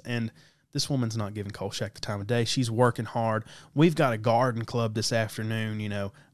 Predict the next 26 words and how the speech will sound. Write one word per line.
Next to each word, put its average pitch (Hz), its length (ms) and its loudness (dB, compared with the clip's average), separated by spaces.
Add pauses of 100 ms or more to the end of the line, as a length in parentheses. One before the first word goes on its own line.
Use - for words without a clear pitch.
(200)
I 135 100 2
can't 135 260 0
hassle 123 420 0
you 104 120 -6
with 104 120 -6
a 104 40 -12
tour." 113 440 -4 (320)
He's - 120 -8
like, 254 100 -8
"Oh, 294 100 -2
the 277 80 -2
Spanish 233 500 -2
moss 233 360 -2
over 190 160 2
here, 131 260 2
you 110 140 -2
know. 120 180 -2 (140)
I - 80 -6
check - 280 0
that 113 140 -6
Spanish 127 400 -4
moss 117 260 -2
every 117 120 -2
morning." 123 120 2
She 180 140 -2
probably, 151 400 -2